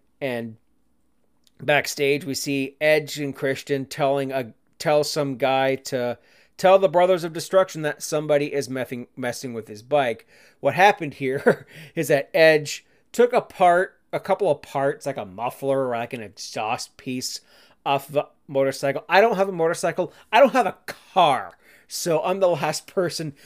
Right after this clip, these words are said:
to be talking about mechanic stuff. Anyways, he's like, "Hey, tell Taker that someone's messing with your bike."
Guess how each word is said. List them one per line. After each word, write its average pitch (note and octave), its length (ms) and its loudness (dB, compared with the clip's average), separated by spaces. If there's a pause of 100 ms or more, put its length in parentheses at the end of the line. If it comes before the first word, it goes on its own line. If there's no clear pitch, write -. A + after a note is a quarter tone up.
(160)
to D#3+ 120 -10
be D#3 100 -2
talking D3 520 -2
about C3+ 320 -4
mechanic C3 540 -8
stuff. - 580 -10 (380)
Anyways, D#3+ 440 4
he's C#3 60 -6
like, D3 120 2
"Hey, D3+ 260 2 (400)
tell F3+ 200 4
Taker E3+ 420 2
that C#3+ 180 0
someone's D3+ 320 -4
messing C#3+ 320 -2
with C3 160 -6
your B2 120 -6
bike." A#2 460 -2